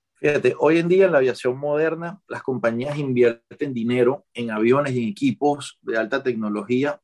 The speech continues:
para evitar que eso pase. ¿A qué me refiero con esto? Todos los aviones nuestros están capacitados con un sistema de aterrizaje que inclusive bajo condiciones, eh, adversas de, de, de clima o de weather,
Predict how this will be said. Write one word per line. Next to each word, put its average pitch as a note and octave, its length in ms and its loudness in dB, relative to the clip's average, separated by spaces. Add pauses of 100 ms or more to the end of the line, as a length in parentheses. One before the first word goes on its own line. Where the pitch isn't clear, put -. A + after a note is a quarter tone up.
para A2+ 220 -4
evitar G#2+ 420 -4
que A#2 100 -6
eso G#2+ 220 -6
pase. - 320 -12 (1160)
¿A G2+ 100 -4
qué C#3+ 120 0
me D3 100 0
refiero C#3 320 2
con B2 180 2
esto? G#2 300 -6 (260)
Todos C3+ 220 4
los D3 160 2
aviones A#2 340 -2
nuestros C3 400 -6
están A2+ 200 -8
capacitados A#2 920 -4 (480)
con A2+ 260 -4
un G#2+ 180 -4
sistema B2 480 0
de A#2+ 60 -2
aterrizaje G#2+ 840 -4 (120)
que G#2 460 -2
inclusive A2+ 680 0
bajo G#2 720 -4
condiciones, A2 920 -4 (840)
eh, G#2+ 220 2
adversas A2 680 0
de, G#2 140 -2
de, G2 300 -4
de F#2+ 140 -4
clima A#2 420 0
o G#2 40 -4
de G2 180 -2
weather, A#2 500 0